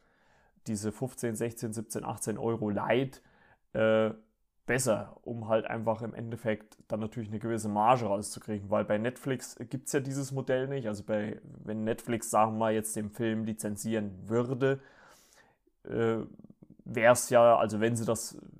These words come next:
wenn sie ihr Zahlungsmodell dann, dann in dem Fall vielleicht nicht ändern würden, aber, äh, würde der ja ganz normal in das Netflix-Programm aufgenommen werden. Also der würde ja nicht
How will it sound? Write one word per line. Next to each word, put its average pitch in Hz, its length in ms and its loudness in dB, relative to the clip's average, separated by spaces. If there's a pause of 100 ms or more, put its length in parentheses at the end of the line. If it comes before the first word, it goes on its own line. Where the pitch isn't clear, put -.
(320)
wenn 120 200 -4
sie 113 120 -6
ihr 113 220 -2
Zahlungsmodell 117 640 0
dann, 110 240 0
dann 113 180 2
in 104 80 -4
dem 113 200 -2
Fall 110 220 -2
vielleicht 107 280 -4
nicht 107 140 -10
ändern 120 320 -4
würden, 110 240 -2
aber, 107 300 -2 (480)
äh, 110 100 -6
würde 110 220 0
der 113 140 4
ja 110 120 4
ganz 107 300 -2
normal 104 280 0
in 113 80 -6
das 110 180 -6
Netflix-Programm 110 1080 -4
aufgenommen 107 560 -2
werden. 95 240 -12
Also 98 220 -6
der 98 120 -4
würde 107 160 0
ja 107 160 2
nicht - 380 -6